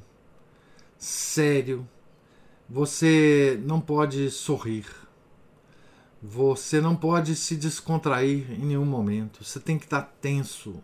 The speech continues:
uma, todos, em todos os momentos, né? É, essa tensão da santidade, é uma coisa es-, é esquisita isso, porque, é, não que não tivesse havido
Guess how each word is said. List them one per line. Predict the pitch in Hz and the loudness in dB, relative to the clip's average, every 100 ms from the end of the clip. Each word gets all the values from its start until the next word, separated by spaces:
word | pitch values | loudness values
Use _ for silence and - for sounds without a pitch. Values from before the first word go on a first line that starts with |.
| - | -10
uma, | 107 113 101 - - | -6 -4 -6 -10 -6
todos, | 139 120 98 101 - - - - - | -4 -4 -6 -16 -20 -20 -20 -20 -16
em | 123 123 | -12 -2
todos | 156 139 123 | 0 0 -2
os | 139 - | -8 -6
momentos, | 127 117 113 131 110 - 87 | -6 -4 -4 -6 -8 -12 -10
né? | 117 131 - - - - - | -8 -8 -10 -18 -20 -12 0
É, | 139 135 135 | 4 4 4
essa | 147 - 170 | 2 2 0
tensão | - 180 160 - - - 190 156 104 - - - - - - | 4 6 6 4 0 6 6 6 2 -6 -20 -20 -20 -20 -10
da | 117 151 | 0 2
santidade, | - 175 160 135 107 123 120 101 | 4 4 4 0 0 2 0 -2
é | |
uma | 120 139 | -2 0
coisa | - 151 151 | 4 4 4
es-, | 143 - - | 0 -2 -4
é | 131 | -2
esquisita | 131 - 165 107 117 175 - 113 | -2 0 0 2 4 2 2 0
isso, | 120 - - - - - - - - | 0 -6 -14 -20 -20 -20 -20 -20 -10
porque, | - 127 - 147 135 131 123 113 95 98 _ - - - _ - - - _ - - | -4 -4 -2 2 6 6 6 2 0 -6 _ -20 -20 -20 _ -20 -20 -20 _ -20 -6
é, | 104 110 107 107 107 104 101 98 85 - - - - _ _ - - _ - | -2 0 2 0 0 0 0 -2 -6 -12 -18 -20 -20 _ _ -20 -20 _ 4
não | 170 262 | 8 10
que | 226 214 | 10 12
não | 214 214 | 12 10
tivesse | - 170 139 180 180 - | 6 4 6 6 4 0
havido | 139 127 98 160 131 104 | 2 0 2 2 2 -2